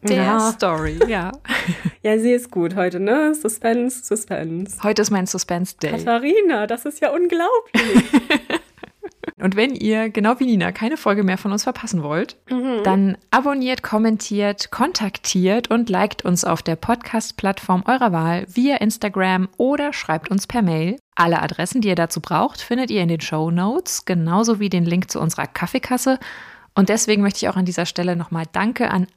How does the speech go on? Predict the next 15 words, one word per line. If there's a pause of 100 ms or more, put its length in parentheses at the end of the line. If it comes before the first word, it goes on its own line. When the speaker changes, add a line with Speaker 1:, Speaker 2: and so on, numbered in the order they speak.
Speaker 1:
all
die
lieben
Leute
unter
euch
sagen, (120)
die
uns
bisher
unterstützen.
Ihr
seid
die
Allerbesten.